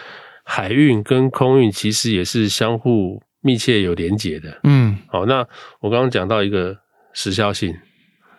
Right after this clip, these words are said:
Speaker 1: 那有些海运的货，原本属于海运的货，
Speaker 2: 嗯。
Speaker 1: 就像我刚刚举例一样，类似那个跑步机，
Speaker 2: 嗯。
Speaker 1: 他们原来应该都是属-，属于海运的。
Speaker 2: 嗯。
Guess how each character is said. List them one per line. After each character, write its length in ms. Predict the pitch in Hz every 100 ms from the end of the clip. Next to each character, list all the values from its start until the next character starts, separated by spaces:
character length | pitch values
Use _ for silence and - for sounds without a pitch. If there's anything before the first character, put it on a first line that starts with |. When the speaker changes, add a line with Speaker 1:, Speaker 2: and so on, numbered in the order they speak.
| _
Speaker 1:
那 220 | 113 104
有 160 | 101 98
些 460 | - 127 127 131
海 260 | 123 - 95
运 200 | 113 131
的 140 | 104
货， 360 | 92 - 101 87 -
原 180 | 104
本 120 | 120 131
属 200 | - 85
于 100 | 92
海 140 | 90
运 100 | 104
的 80 | 98
货， 160 | 101
Speaker 2:
嗯。 20 | 95
Speaker 1:
就 100 | 123
像 180 | 117 104
我 60 |
刚 100 | 104
刚 80 | 113
举 140 | -
例 200 | 85 101
一 40 | 87
样， 200 | 95 90 - - - - - -
类 120 | 113
似 140 | 101
那 100 | 107
个 220 | 104 92 90
跑 200 | - 87
步 160 | -
机， 300 | 104 - 101 110
Speaker 2:
嗯。 360 | 139 131 120 120 - -
Speaker 1:
他 100 | -
们 80 | 123
原 140 | 123 135
来 140 | 160
应 100 | 165
该 100 | 160
都 140 | 156
是 100 | 156
属-， 120 | 135 98
属 260 | - 104
于 80 | 101
海 140 | 101
运 180 | 95 98
的。 200 | 82 -
Speaker 2:
嗯。 280 | - 131 113